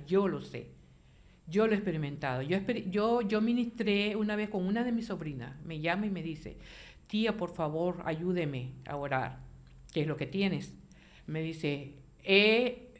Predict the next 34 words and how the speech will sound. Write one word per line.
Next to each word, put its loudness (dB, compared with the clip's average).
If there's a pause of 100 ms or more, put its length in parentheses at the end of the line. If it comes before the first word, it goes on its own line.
(180)
con 0
este 2
nuevo 4
matrimonio 2
he -2
salido 2
embarazada 2
dos -2
veces 0
y -2
los -4
dos, -6 (220)
eh, -12
los -4
dos -4
niños -6
los -2
he -2
perdido". -6
Y -6
entonces -6
inmediatamente 0
el -2
Espíritu -6
Santo -8
me -6
dice, -8
"Este -10
es -8
un -10
caso -6 (960)
para 0
la -4
corte". -12